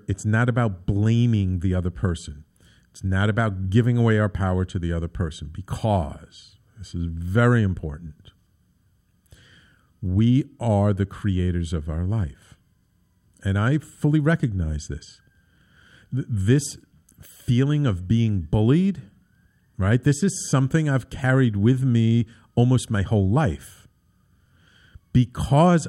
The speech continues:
I carry this energy of being the victim of bullying,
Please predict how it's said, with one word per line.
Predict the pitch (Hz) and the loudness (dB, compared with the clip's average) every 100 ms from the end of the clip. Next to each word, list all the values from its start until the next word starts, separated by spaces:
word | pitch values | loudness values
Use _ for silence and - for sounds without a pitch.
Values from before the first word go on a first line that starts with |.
| - | -4
I | 110 107 - | -2 -2 -6
carry | - - 139 151 151 135 | -12 -4 -2 2 4 2
this | 117 110 - - | 2 0 -2 -2
energy | 123 139 156 131 113 107 101 101 - | 2 2 2 0 0 0 2 0 -2
of | 113 117 113 101 95 - _ _ _ 107 | 0 2 2 0 -4 -14 _ _ _ -6
being | 98 117 110 | 0 2 2
the | 101 | 0
victim | 90 113 - 135 120 | 0 0 2 2 2
of | 95 95 | 0 0
bullying, | 101 147 170 120 98 95 | 2 4 4 4 2 2